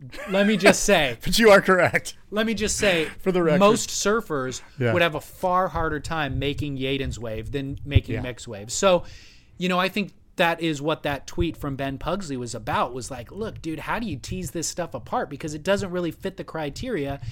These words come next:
Speaker 1: And I
Speaker 2: Surfing
Speaker 1: think
Speaker 2: is not a sport.
Speaker 1: And I think the judges, though, would benefit themselves from trying to,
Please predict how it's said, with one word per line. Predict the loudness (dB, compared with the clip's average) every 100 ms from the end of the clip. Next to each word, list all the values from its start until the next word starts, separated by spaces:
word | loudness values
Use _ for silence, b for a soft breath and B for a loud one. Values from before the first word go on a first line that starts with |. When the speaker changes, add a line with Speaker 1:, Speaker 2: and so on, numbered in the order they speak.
| B B
Speaker 1:
And | -2
I | 0
Speaker 2:
Surfing | 0 2
Speaker 1:
think | 4
Speaker 2:
is | 4 2
not | 0 -2
a |
sport. | -6 -6 -4 -4 -10 -8
Speaker 1:
And | -6
I | -4
think | -4 -6
the | -6
judges, | -4 0 0 0 -4
though, | -2 -2
would | -2 -6 -6
benefit | -6 -6 -10 -12
themselves | -12 -10 -8 -8 -8
from | -8 -8 -8
trying | -10 -6 -4 -2 -4 -6
to, | -10 -12